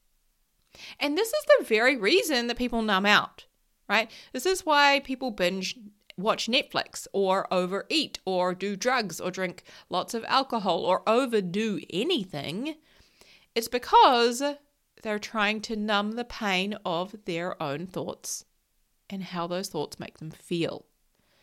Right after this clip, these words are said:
Okay? Now, I'm not pointing fingers at anyone. Like,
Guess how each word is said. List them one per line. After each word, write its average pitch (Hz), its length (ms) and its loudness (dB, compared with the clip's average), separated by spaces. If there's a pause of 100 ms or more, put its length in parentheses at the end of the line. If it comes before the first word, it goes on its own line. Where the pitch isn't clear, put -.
(960)
Okay? 170 400 -6 (460)
Now, 185 240 -6
I'm 202 200 -6
not 214 300 -8 (220)
pointing 202 280 -6
fingers 240 380 -6
at 175 80 -4
anyone. 160 540 -6
Like, 156 460 -6